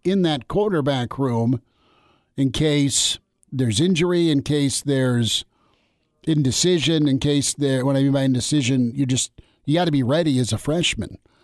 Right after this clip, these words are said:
And, and Nebraska's gotta get him ready. That's the coach's job. So, but I think Casey Thompson's gonna be a part of this discussion point. You've got Danny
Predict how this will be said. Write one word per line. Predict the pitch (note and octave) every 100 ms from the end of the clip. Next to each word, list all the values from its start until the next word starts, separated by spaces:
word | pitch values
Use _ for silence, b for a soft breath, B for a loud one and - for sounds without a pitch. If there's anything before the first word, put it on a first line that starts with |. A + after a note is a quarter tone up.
| b b b
And, | C#3 C3
and | D3
Nebraska's | C#3+ C3+ D3+ - D3+
gotta | A#2+ C#3+ A#2+
get | G#2+ D3+
him | A#2 B2+ F2+
ready. | D2 F#2+
That's | B2 C#3+ -
the | -
coach's | - D#3 - A#2 F2+ - -
job. | G#2 A#2 A#2 F#2+ - D2+ _ _ _ _ _ _ - - - _ _ -
So, | A2 C3+ A#2+ G#2 b b b b b
but | C3 C3
I |
think | C#3+ -
Casey | D3+ - B2
Thompson's | D3+ D#3+ D#3+ - D3+
gonna | B2 C#3+
be | C#3+ C#3+
a | C3+ C3
part | C#3+ C#3
of |
this | C3+ -
discussion | B2 - C#3+ D3
point. | C3 C#3+ D3
You've | C#3
got | B2+ B2+
Danny | C3+ A#2+